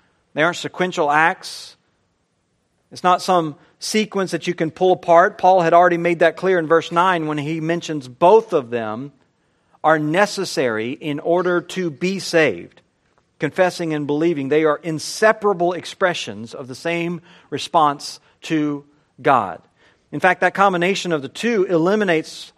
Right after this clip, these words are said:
all the false ideas of salvation that some people have. For example, it eliminates the idea of a private faith, that you have some personal faith, but you just don't talk about it with others.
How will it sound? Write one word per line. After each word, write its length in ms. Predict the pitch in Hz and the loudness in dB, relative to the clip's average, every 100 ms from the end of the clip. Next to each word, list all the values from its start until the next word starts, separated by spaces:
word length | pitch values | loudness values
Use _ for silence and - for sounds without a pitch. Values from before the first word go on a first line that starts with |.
| - | 2
all 220 | 180 196 | 4 4
the 100 | 165 | 0
false 480 | - 190 220 226 - | 2 6 6 6 0
ideas 480 | 170 160 151 151 131 | 0 0 2 0 0
of 80 | 139 | 0
salvation 640 | 175 156 160 202 - 151 135 | 4 4 4 0 -2 -6 -8
that 140 | 147 | -4
some 160 | 180 175 | -4 -4
people 260 | 185 165 | -4 0
have. 340 | 170 214 139 - - - | 4 6 4 0 -12 -6
For 100 | 175 | -2
example, 520 | 160 220 208 170 - - | 2 2 4 0 0 -2
it 120 | 196 | 2
eliminates 640 | 185 185 214 240 220 196 196 | 4 6 6 6 4 0 0
the 140 | 190 | 2
idea 380 | 185 190 185 196 | 4 4 4 4
of 200 | 185 175 | 6 4
a 80 | 170 | 4
private 580 | - - 226 240 190 185 | 2 4 6 6 4 -2
faith, 500 | 151 101 87 _ _ _ _ _ _ _ _ _ _ _ _ | -2 -4 -8 _ _ _ _ _ _ _ _ _ _ _ _
that 280 | 175 175 - | 2 2 2
you 220 | 226 262 | 2 4
have 300 | 202 208 202 | 6 4 4
some 560 | - 233 240 254 254 220 - _ - | 4 8 8 8 2 -4 -14 _ -2
personal 720 | - 262 269 262 254 254 240 | 6 6 6 4 6 6 6
faith, 680 | - 247 180 135 139 - _ _ _ | 4 6 6 4 -2 -10 _ _ _
but 140 | 185 196 | 0 2
you 100 | 185 | 4
just 240 | 240 247 | 4 6
don't 220 | 240 233 | 4 4
talk 280 | 240 254 226 | 4 4 4
about 240 | 196 170 | 4 4
it 100 | 170 | 4
with 140 | 208 196 | 2 4
others. 600 | 202 151 92 - - | 4 2 -4 -16 -20